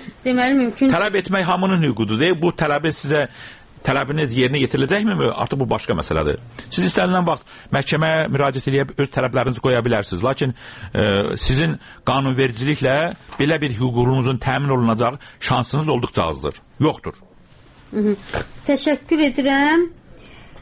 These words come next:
Speaker 1: E, belə bir sual var ki, Elvin Cabbarov yazır ki, bilmək istəyirəm, bir evin otaqlarını ayrı, ayrı-ayrılıqda, bir evin otaqlarına ay-, e,
Speaker 2: Ayrı satmaq
Speaker 1: ayrı-ayrılıqda kup çalmaq olarmı? Ev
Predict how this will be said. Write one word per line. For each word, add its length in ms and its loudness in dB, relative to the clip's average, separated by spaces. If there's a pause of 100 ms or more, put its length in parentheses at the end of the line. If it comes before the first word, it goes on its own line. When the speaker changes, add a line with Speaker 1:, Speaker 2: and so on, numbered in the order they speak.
(100)
Speaker 1:
E, 140 2 (920)
belə 180 4
bir 80 2
sual 400 2
var 240 2
ki, 420 2 (840)
Elvin 300 4
Cabbarov 460 2
yazır 420 2
ki, 240 0
bilmək 260 4
istəyirəm, 680 0
bir 120 2
evin 280 4
otaqlarını 800 2
ayrı, 680 -2
ayrı-ayrılıqda, 1040 2 (560)
bir 100 4
evin 200 4
otaqlarına 640 2
ay-, 200 2 (1300)
e, 220 2
Speaker 2:
Ayrı 180 2
satmaq 160 2
Speaker 1:
ayrı-ayrılıqda 540 0
kup 240 -6
çalmaq 420 0
olarmı? 560 2
Ev 220 0